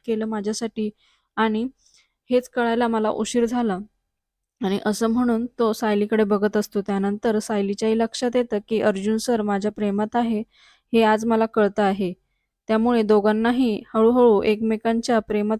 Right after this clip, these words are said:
पडले आहे, हे लक्षात येतं. इकडे मात्र नागराज आणि प्रिया चिडलेले असतात की काही करून आता प्रतिमाला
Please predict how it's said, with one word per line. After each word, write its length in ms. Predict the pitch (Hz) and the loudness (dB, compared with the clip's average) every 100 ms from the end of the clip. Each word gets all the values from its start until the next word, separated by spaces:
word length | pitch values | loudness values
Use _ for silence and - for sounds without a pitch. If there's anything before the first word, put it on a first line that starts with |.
| - | -2
पडले 240 | 220 226 | 0 2
आहे, 260 | 226 233 208 | 2 0 0
हे 180 | 208 208 | 0 0
लक्षात 360 | 208 - 208 | -2 -4 -6
येतं. 260 | 196 - 180 - _ _ _ | -8 -8 -12 -12 _ _ _
इकडे 220 | 226 262 | -4 0
मात्र 340 | 262 269 262 240 | 0 0 0 -2
नागराज 480 | 226 214 220 226 233 | -2 -2 -2 -2 -2
आणि 220 | 240 226 | -4 -4
प्रिया 420 | - 226 226 202 196 _ _ _ | -4 -4 -2 -4 -8 _ _ _
चिडलेले 400 | 233 220 226 233 | -4 0 0 0
असतात 420 | 220 233 - 226 220 | 0 -4 -2 -4 -4
की 120 | - 226 | -6 -6
काही 380 | 240 220 214 220 | -4 -2 -2 -2
करून 320 | 240 233 233 | -2 0 -2
आता 300 | 233 220 214 240 _ _ _ _ | -4 -4 -6 -8 _ _ _ _
प्रतिमाला 580 | 220 226 247 247 254 226 | -4 -2 -2 -2 -2 -2